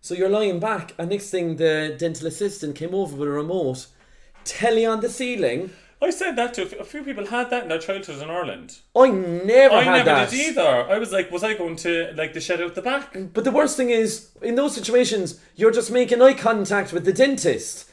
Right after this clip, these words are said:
Speaker 2: I
Speaker 1: And it's just
Speaker 2: close
Speaker 1: all
Speaker 2: my
Speaker 1: about
Speaker 2: eyes. I'm not a freak. Just close your eyes. What? So,
Speaker 1: Or just
Speaker 2: no,
Speaker 1: get the telly.
Speaker 2: wait now.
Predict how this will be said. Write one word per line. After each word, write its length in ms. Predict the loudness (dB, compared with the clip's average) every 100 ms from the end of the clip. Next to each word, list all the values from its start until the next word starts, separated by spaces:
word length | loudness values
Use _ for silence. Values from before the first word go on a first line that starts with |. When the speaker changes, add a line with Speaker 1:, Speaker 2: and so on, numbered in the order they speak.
| _
Speaker 2:
I 40 | -6
Speaker 1:
And 80 |
it's 80 | -2
just 100 | 2
Speaker 2:
close 100 | 4
Speaker 1:
all 40 | 4
Speaker 2:
my 60 | 6
Speaker 1:
about 220 | 6 4
Speaker 2:
eyes. 360 | 0 -4 -10 -12
I'm 120 | -10
not 140 | -8 -8
a 20 |
freak. 560 | -10 -12 -12 -12 -16 -18
Just 160 | -14
close 240 | -12 -12 -10
your 120 | -8
eyes. 440 | -8 -12 -16 -20 _ _ _ _ _ _ _ _ _ _ _ _ _ _ _ _ _ _ _ -2
What? 260 | 0 0
So, 240 | -2 -2 8
Speaker 1:
Or 140 | 10
just 80 | 12
Speaker 2:
no, 100 | 10
Speaker 1:
get 80 | 8
the 40 | 8
telly. 200 | 8 8
Speaker 2:
wait 80 | 8
now. 180 | 4